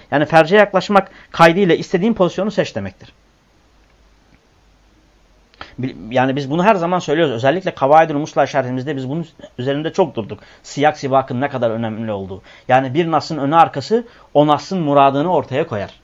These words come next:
Bir nasın ne? Önü arkası o nasın ne yapar? Muradını, kastını ortaya koyar. Eğer sen siyakları koparırsan, cümlelerden bir kelime çıkarırsan herkes birçok, e, tevhidi küfür,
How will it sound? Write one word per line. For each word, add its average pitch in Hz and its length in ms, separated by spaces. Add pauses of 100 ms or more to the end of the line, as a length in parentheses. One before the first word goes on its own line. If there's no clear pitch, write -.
(600)
Bir 127 100
nasın 135 360
ne? 202 180 (320)
Önü 131 180
arkası 156 520 (180)
o 123 140
nasın 147 360
ne 170 40
yapar? 196 320 (220)
Muradını, 131 600 (140)
kastını 170 560 (320)
ortaya 120 380
koyar. 98 200 (240)
Eğer 120 180
sen 143 160
siyakları 139 500
koparırsan, 165 640 (220)
cümlelerden 143 680
bir 185 100
kelime 143 300
çıkarırsan 247 540 (180)
herkes 185 440
birçok, 226 420 (260)
e, 127 360 (300)
tevhidi 143 440
küfür, 226 320